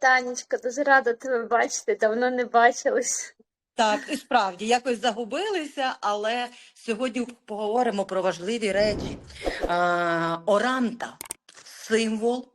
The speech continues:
Speaker 2: що тримає небо. Дуже часто ми бачимо, е, її в вигляді жінки навіть в релігійних установах, навіть в християнстві, в церквах, соборах.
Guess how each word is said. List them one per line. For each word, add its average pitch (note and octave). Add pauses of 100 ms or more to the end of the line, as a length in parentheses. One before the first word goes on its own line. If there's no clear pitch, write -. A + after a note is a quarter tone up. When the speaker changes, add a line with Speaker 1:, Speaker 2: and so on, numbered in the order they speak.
Speaker 2:
що -
тримає F3 (100)
небо. F3 (560)
Дуже D#4
часто A#3
ми G#3
бачимо, G3
е, E3+
її F3+
в E3
вигляді F3
жінки E3+ (340)
навіть G3
в F#3+
релігійних F#3+
установах, F#3 (260)
навіть A3 (140)
в -
християнстві, F3
в C#3+
церквах, F3+
соборах. D#3+